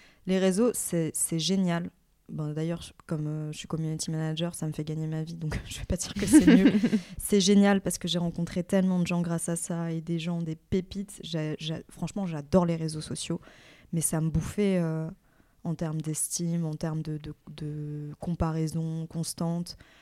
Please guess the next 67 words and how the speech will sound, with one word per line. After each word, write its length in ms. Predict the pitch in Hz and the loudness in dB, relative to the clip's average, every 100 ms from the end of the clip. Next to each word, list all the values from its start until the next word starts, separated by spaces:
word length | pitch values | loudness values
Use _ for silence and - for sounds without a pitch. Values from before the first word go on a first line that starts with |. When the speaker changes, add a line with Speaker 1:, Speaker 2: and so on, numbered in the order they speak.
| _ _ - | _ _ -4
Speaker 1:
Elle 180 | 180 170 | 0 2
a 80 | |
ça, 380 | 156 - 165 165 | 0 0 0 0
elle 140 | 170 170 | -2 -2
peut 100 | 165 | -2
mettre 220 | 165 160 | -4 -4
ça, 300 | - 160 165 | -6 -4 -4
elle 140 | 165 160 | -2 -4
a 40 | |
cette 220 | 160 170 | -4 -6
vie-là. 260 | 156 165 - - | -6 -10 -10 -8
Moi, 160 | 170 165 | -4 -4
je 120 | 156 | -6
peux 140 | 147 147 | -8 -8
plus 240 | - 175 | -6 -8
ça. 220 | - 151 165 _ _ _ | -6 -10 -12 _ _ _
Speaker 2:
Ouais. 200 | 202 180 - _ _ | 4 4 2 _ _
T'as 120 | 190 | 6
besoin 240 | 180 180 220 | 8 10 10
de, 160 | 196 175 | 10 8
de 120 | 170 | 8
vrai ? 400 | 170 175 208 233 _ _ - | 6 6 6 4 _ _ -4
Speaker 1:
J'ai 160 | 175 202 | -2 0
besoin 260 | 233 269 | 2 2
de 100 | 269 | 2
vrai 380 | 202 175 190 240 | 0 0 0 -2
et 100 | - | 0
j'ai 120 | 170 175 | 0 0
besoin 460 | 180 185 202 220 | -2 -2 -2 -2
aussi 340 | 180 - - 202 | -4 -8 -8 -4
de 80 | |
me 180 | 180 170 | -2 -2
dire 260 | 165 196 - | -2 -4 -6
que 100 | 175 | -8
j'ai 140 | 151 | -6
pas 120 | 175 | -4
une 140 | 208 185 | -2 -2
vie 120 | 156 | -4
de 60 | 160 | -6
merde 200 | 170 175 | -6 -8
parce 140 | - | -12
que 100 | - | -12
je 60 | 147 | -12
suis 180 | - 147 | -12 -10
loin 420 | 151 165 165 160 | -4 -2 0 0
d'avoir 320 | 156 156 151 | -4 -6 -6
une 80 | 156 | -6
vie 100 | 151 | -6
de 60 | 156 | -6
merde. 260 | 156 156 160 - - - - | -6 -8 -10 -18 -20 -20 -10
J'ai 120 | 160 | -6
un 80 | 156 | -2
toit 180 | 185 | 4
Speaker 2:
C'est 80 | 196 | 6
Speaker 1:
au-dessus 20 | 202 | 8
de 40 | |
Speaker 2:
vrai 120 | 254 | 8
Speaker 1:
la 100 | 277 | 10
Speaker 2:
que, 60 | 233 | 10
Speaker 1:
tête. 300 | 196 190 175 | 10 10 8
Speaker 2:
c'est 120 | 214 | 6
vrai 180 | 196 240 | 8 6
qu'en 120 | 196 | 6
fait, 140 | 208 | 4
sur 120 | 208 185 | 4 4
les 80 | |
réseaux 420 | 170 175 214 220 | 6 8 8 4